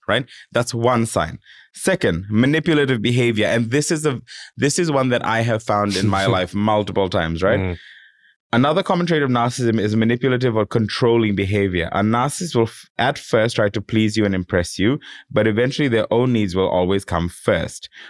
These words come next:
Speaker 1: When relating to other people, narcissists will try to keep people at a certain distance in order to maintain control. They may even exploit others to gain something for themselves. You know, it's been very interesting for me in life to meet people like this across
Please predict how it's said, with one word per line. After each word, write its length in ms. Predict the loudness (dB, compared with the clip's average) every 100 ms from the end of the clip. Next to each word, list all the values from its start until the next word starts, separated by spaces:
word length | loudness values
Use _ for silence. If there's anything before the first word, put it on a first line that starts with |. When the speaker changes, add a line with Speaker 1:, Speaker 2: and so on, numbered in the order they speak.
| -2
Speaker 1:
When 100 | 2
relating 340 | 2 2 0 -2
to 120 | -2
other 180 | -2 0
people, 300 | -2 0 0
narcissists 460 | 2 -2 -4 -2
will 100 | 0
try 160 | 2 0
to 100 | -2
keep 220 | -4 -2
people 220 | 0 2
at 60 | 0
a 20 |
certain 380 | 0 -2 0 -2
distance 340 | -2 -2 -4
in 80 | -2 0
order 220 | 0 0
to 120 | -2
maintain 420 | -2 0 -2 -2
control. 540 | -2 -2 0 0 0 -4 -20 -12 -2
They 80 | 2
may 100 | 2
even 300 | 0 -2 -4
exploit 360 | -4 -2 0 0
others 260 | -2 0
to 100 | -2
gain 240 | 0 0 0
something 280 | 0 -2
for 100 | 0
themselves. 420 | -2 0 0 0 -2 -12 -18 -16 -2
You 120 | 0
know, 160 | 0 -2 -16 -2
it's 160 | -2
been 120 | 0 0
very 240 | 0 -2
interesting 360 | -4 -4 -4 -4
for 100 | -2
me 160 | 0
in 180 | 0 0
life 380 | 0 -2 -6 -18 -18 -4
to 80 | 0
meet 260 | 2 0
people 240 | 0 0 2
like 140 | 2
this 140 | -2 -4
across 760 | -6 0 0 0 -8 -8 -10